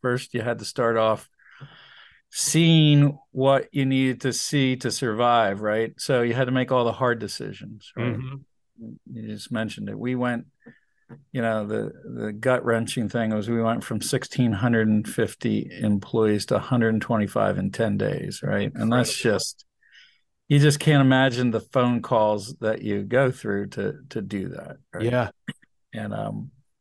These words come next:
Speaker 1: and, and, you know, and then trying to, you know, a-, a-, and the attitude you take on that is that we wanna be here on the back end of this for everybody to come back.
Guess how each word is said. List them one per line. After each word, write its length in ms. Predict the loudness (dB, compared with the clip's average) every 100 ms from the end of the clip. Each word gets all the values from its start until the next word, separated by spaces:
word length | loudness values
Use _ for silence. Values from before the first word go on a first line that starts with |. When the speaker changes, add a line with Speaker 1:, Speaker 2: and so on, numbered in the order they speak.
| _ _ _ -20 _
Speaker 1:
and, 280 | -2 0 2
and, 360 | 2 2 0 -2
you 180 | 0
know, 180 | 2 2
and 420 | 0 -2 -2 -2
then 300 | 0 2 0 -2
trying 340 | 0 2 0
to, 260 | -2 -2 0
you 80 |
know, 360 | 0 0 -2 -8 -8
a-, 80 | -8
a-, 400 | -6 -6 -6 -2
and 120 | 0
the 40 | 2
attitude 540 | 2 2 0 -2 -4
you 100 | -2
take 320 | 0 2 2
on 180 | 0 0
that 260 | -2 -2 -2
is 240 | -2 -2
that 240 | 0 0 -4 -20 -20 -20 _
we 120 | 2
wanna 220 | 4 2
be 240 | 2 2 2
here 180 | 2 2
on 100 | 0
the 60 |
back 360 | 0 0 -2 -4
end 180 | -8 -8
of 100 | -8
this 320 | -8 -8 -10 -12
for 200 | -4 -4
everybody 440 | -4 -4 -6 -6
to 60 | -10
come 240 | -12 -8
back. 500 | 0 2 2 -2 -8